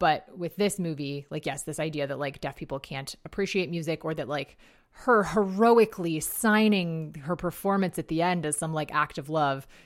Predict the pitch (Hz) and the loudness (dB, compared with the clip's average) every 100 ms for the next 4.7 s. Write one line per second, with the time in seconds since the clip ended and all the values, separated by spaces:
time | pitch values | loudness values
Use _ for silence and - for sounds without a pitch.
0 | _ 147 - 139 131 127 95 135 - - | _ -14 -10 -8 -6 -8 -8 -8 -8 -16
1 | _ - - 160 170 180 139 - - 196 | _ -12 -10 -6 -4 -4 -6 -10 -10 -10
2 | - 269 262 277 311 311 320 320 311 - | -4 -4 -2 -4 -4 -4 -6 -8 -12 -16
3 | _ - 233 _ 214 269 285 269 294 294 | _ -12 -12 _ 2 4 2 -4 -6 -6
4 | 285 277 170 _ _ 147 | -6 -6 -8 _ _ -12